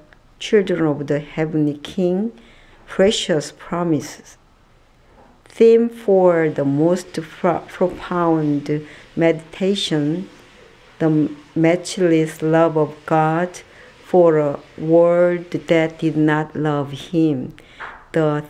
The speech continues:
thought has a subduing power upon the soul and brings the mind into captivity to the will of God. The more we study the divine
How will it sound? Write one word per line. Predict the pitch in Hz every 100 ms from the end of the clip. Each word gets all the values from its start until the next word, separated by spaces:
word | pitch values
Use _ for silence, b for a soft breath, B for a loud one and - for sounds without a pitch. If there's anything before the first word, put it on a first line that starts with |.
| -
thought | 185 185 214 - -
has | - 165 160
a | 156 156 175 b b
subduing | - - 156 143 180 190 160 156
power | - - - 170 170 156
upon | - - - 170 165 147
the | 139
soul | 139 - 165 165 160 151 156 B B B -
and | 160 160 147
brings | 160 175 170 170 -
the | - 147
mind | 147 147 156 160 156
into | 143 139 139 - 160
captivity | - 156 - - 196 175 175 156
to | - - 165
the | 151
will | 143 160 165
of | 151 151
God. | - 151 143 127 - B B B B B
The | 156
more | 151 156 175 180 160
we | 160 151
study | - - 165 156 151
the | 139 143 139 135 B B _
divine | 156 147 151 160 151 151 143 139 139 139